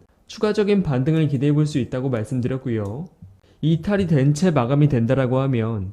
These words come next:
추가적인 낙폭이 나올 수 있다고 말씀드렸습니다. 근데 지금 보시게 되면 마감까지 얼마 남지 않았지만 지켜주려는 모습들이 계속해서 나와주고 있기 때문에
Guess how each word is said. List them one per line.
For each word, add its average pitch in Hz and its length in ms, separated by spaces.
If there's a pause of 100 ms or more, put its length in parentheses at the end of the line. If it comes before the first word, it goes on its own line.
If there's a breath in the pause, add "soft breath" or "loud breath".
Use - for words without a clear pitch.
추가적인 208 540
낙폭이 190 420
나올 139 220
수 147 120
있다고 139 260
말씀드렸습니다. 120 1080 (440)
근데 185 240
지금 160 280
보시게 147 320
되면 131 560
마감까지 170 560
얼마 135 220
남지 120 300
않았지만 123 680 (360 soft breath)
지켜주려는 175 960
모습들이 160 580
계속해서 151 440
나와주고 139 480
있기 120 240
때문에 110 580